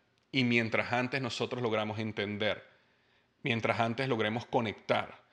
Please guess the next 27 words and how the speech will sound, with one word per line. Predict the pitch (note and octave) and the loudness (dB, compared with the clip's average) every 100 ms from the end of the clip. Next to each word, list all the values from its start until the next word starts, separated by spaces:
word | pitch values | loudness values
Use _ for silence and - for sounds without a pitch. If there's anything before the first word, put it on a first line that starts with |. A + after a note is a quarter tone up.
| _ - - - | _ -20 -18 -6
mientras | C#3 A#2+ A#2+ G#2+ | -2 0 2 2
antes | A#2 B2 B2 C3 | 4 2 2 2
logramos | A#2 A2 A2+ B2 - | 4 4 2 -2 2
adaptarnos | C3 G#2 - - A#2 G2 F#2+ | 4 4 0 2 2 2 -2
a | - | -4
esta | - A#2+ | 0 0
nueva | A#2+ A#2+ | 4 4
realidad, | A#2 G#2 G2 G2+ C3 - - _ _ - | 6 4 4 2 0 -4 -20 _ _ -4
muchísimo | C3+ C3 - D3+ - C#3+ A#2 | -2 2 4 4 2 2 2
más | A2+ A#2 A#2 - - | 4 2 2 -6 0
éxito, | D3 - - B2 - B2+ A#2+ - - - | 2 4 2 0 4 4 4 -2 -14 -2
liderazgo | A#2 G2 G2+ A2+ A#2 A#2 G#2+ G#2+ - - _ _ _ | 4 8 8 6 4 2 2 0 -12 -20 _ _ _
tenga-, | - A#2+ A2 G#2+ G#2+ | 2 4 4 2 0
tendremos | - A2 G#2+ G#2 G#2+ | 0 2 2 2 -2
en | |
el | G#2 | -4
futuro. | - - D2+ - _ _ - | -6 -10 -10 -12 _ _ 0
Como | B2+ B2 | 2 2
toda | - - C#3+ D3+ | 2 6 6 6
crisis, | D3 B2+ - G2+ - - | 4 0 0 -6 -10 -6
en | A#2+ | -2
el | A2 | 0
momento | G#2 G#2+ G#2+ C3 | 0 0 -2 -4
oscuro, | - C#3 D3 D#3 - - _ _ _ _ _ _ _ - | -2 0 2 2 -2 -20 _ _ _ _ _ _ _ -6
todo | B2 A#2+ | -2 2
se | B2+ | 4
ve | A2+ A2 | 6 6